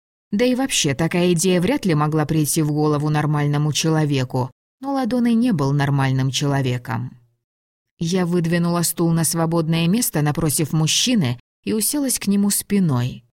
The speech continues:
Руки немного дрожали, когда я расстёгивала пуговицы рубашки, но решение было принято. «И что это за показательное раздевание?» хмыкнул Ладон.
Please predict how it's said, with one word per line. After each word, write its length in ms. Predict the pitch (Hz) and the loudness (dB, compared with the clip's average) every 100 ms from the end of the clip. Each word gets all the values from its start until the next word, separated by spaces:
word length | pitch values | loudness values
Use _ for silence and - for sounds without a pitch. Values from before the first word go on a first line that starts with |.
| _ - | _ -8
Руки 340 | 226 269 - | -6 -6 -2
немного 480 | 226 226 220 214 214 | 0 0 0 0 0
дрожали, 580 | 208 208 196 226 254 143 | 0 0 -2 -2 0 0
когда 280 | 156 151 151 | 0 0 0
я 140 | 151 | 0
расстёгивала 640 | 156 - 165 151 147 151 147 | 0 0 0 0 0 0 -2
пуговицы 580 | 160 147 143 143 - | -2 -2 0 0 0
рубашки, 640 | 156 156 233 247 - 139 127 _ _ - | 0 0 0 -2 -2 -4 -6 _ _ -2
но 120 | 208 | 0
решение 500 | 226 - 294 262 247 | 0 0 0 2 2
было 280 | 202 220 214 | 2 0 -2
принято. 720 | 165 135 123 120 120 113 - _ _ _ _ _ _ _ - | -2 0 0 -2 -4 -8 -10 _ _ _ _ _ _ _ -8
«И 160 | 135 | -6
что 320 | 131 - - | -4 -4 -4
это 280 | 262 262 240 | -4 -2 -2
за 160 | 214 220 | -2 -2
показательное 960 | 214 220 202 220 208 190 196 196 196 | -4 -2 -2 0 0 0 2 2 2
раздевание?» 920 | 190 170 170 196 160 120 117 113 95 - _ | 2 0 2 2 2 2 0 -2 -4 -10 _
хмыкнул 680 | - - 170 165 - 165 165 | -12 0 0 0 0 0 2
Ладон. 580 | 175 175 147 135 127 120 | 0 0 0 0 -2 -4